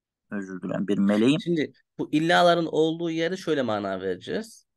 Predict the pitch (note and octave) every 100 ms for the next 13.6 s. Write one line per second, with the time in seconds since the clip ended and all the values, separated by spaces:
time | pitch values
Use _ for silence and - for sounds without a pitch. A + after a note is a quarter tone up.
0 | _ _ _ _ _ D#3 F#3+ F3 C#3+ D#3+
1 | D3 A#2+ B2 C#3 C#3 D3+ D3+ F3 A#3+ -
2 | - _ _ - C3 D#3+ D#3 A2+ G#2+ F2+
3 | E2+ - - - _ _ F#3+ G#3 B2+ _
4 | _ _ _ _ _ _ _ _ _ _
5 | _ _ _ _ _ _ _ _ _ -
6 | - G#2 - A#2+ B2+ E3 D4 A#2 F#2+ -
7 | - - - C#3 C3 C3+ A2+ G2+ - -
8 | - G3 D#3 B2+ A2+ G#2 G2+ A2 F3+ C4
9 | _ _ _ _ _ _ _ _ - E3+
10 | F#3 F#3 F3+ D#3+ D#3 D3+ E3+ F3 F#3 -
11 | _ _ - C3+ B2 C3+ E3+ F#3+ F#3+ E3+
12 | F3 F3+ F3+ F3+ A#3+ - _ - D#3+ -
13 | - F3 F#3+ G#3 A#3+